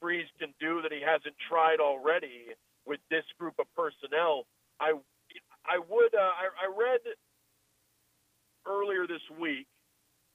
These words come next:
that Atlanta is using Kyle Pitts basically as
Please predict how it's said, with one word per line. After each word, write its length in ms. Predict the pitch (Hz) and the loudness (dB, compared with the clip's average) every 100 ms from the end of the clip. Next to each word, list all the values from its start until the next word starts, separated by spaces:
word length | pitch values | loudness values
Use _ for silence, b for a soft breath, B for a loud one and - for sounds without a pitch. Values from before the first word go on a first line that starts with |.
| _ 160 | _ 0
that 160 | 160 | 2
Atlanta 880 | 156 147 165 180 180 - 120 104 101 - _ _ _ _ - | 0 -4 -4 -2 -4 -6 -6 -6 -10 -16 _ _ _ _ -8
is 240 | 160 139 | -6 -6
using 480 | 160 180 170 165 151 | -8 -8 -6 -8 -2
Kyle 400 | 170 170 156 - 170 | 2 4 4 0 -4
Pitts 180 | 160 _ - | -4 _ -2
basically 560 | 160 151 160 - 160 | -2 -2 -14 -8 -4
as 80 | 147 | -4